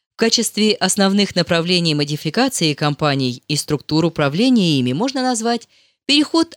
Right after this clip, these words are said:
от узкой функциональной специализации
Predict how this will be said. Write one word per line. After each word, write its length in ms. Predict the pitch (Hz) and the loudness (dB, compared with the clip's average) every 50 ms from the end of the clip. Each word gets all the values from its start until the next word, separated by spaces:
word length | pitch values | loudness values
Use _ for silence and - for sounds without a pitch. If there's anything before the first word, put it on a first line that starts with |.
| _ _ | _ _
от 220 | 208 220 - - | -4 -4 -2 0
узкой 420 | 294 285 - - - 247 240 - - _ | 0 0 0 0 0 0 0 0 -4 _
функциональной 800 | _ - - 196 190 - - - 185 175 180 180 175 170 170 165 | _ -6 -6 -6 -4 -4 -2 -2 0 0 0 0 -2 -2 -2 -4
специализации 1040 | 151 - - 156 - - 170 165 165 160 202 220 214 - - - 175 165 165 160 156 | -4 -4 -6 -8 -6 -4 -2 -2 -2 -2 -2 -4 -4 -4 -4 0 2 2 2 0 -2